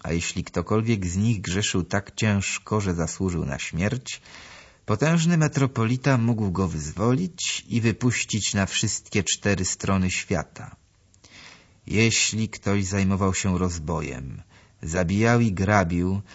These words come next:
a następnie z majątkiem i pieniędzmi schronił się w klasztorze, wówczas wolny był od pogoni.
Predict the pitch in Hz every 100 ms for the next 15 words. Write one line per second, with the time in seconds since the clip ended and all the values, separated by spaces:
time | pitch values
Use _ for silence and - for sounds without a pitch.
0 | - - - - 104 - 127 127 135 135
1 | 101 107 107 113 117 - - 117 101 104
2 | 101 107 101 107 101 - 104 101 92 -
3 | 85 - 76 78 - - 147 175 165 143
4 | 139 - 123 120 - - - - 90 110
5 | 92 76 78 78 73 - - 78 82 73
6 | 60 64